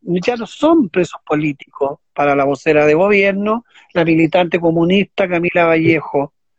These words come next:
Entonces uno se pregunta, bueno, entonces, ¿realmente estaban a favor de la libertad de los presos políticos?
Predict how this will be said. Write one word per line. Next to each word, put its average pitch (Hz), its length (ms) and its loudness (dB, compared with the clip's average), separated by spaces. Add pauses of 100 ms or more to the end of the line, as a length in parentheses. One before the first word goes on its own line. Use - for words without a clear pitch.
(400)
Entonces 240 420 0
uno 247 180 2
se 233 120 2
pregunta, 240 680 0 (120)
bueno, 165 600 -2
entonces, 165 680 -2 (360)
¿realmente 202 760 2
estaban 294 460 0
a 269 80 0
favor 165 400 2
de 302 120 -2
la 302 80 -2
libertad 262 360 0
de 262 60 2
los 247 100 -2
presos 233 280 -2
políticos? 254 760 -2